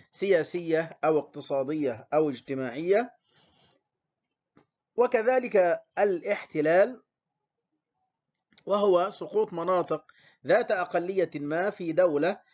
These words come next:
تحت حكم دول أخرى وإجبارهم على الاندماج مع قوى الاحتلال. وأيضًا من عوامل نشأة الأقليات نشأة أو ظهور مفهوم الدولة الوطنية الحديثة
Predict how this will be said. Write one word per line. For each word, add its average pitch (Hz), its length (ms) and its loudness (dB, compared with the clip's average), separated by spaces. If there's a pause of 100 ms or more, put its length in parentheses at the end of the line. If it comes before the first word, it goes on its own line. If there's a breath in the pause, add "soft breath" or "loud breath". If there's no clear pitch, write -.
(220 soft breath)
تحت 233 280 -6
حكم 208 300 -4
دول 185 400 2
أخرى 180 460 0 (320 soft breath)
وإجبارهم 165 800 0
على 165 200 -4
الاندماج 151 640 -4
مع 135 220 -6
قوى 156 240 -2
الاحتلال. 139 560 0 (640 soft breath)
وأيضًا 262 380 0
من 233 160 -6
عوامل 202 500 -2
نشأة 202 320 -6
الأقليات 165 840 0 (200)
نشأة 196 640 -6 (120)
أو 165 180 0
ظهور 165 440 0
مفهوم 165 460 -4
الدولة 151 380 -2
الوطنية 143 720 -4 (340 soft breath)
الحديثة 143 720 -4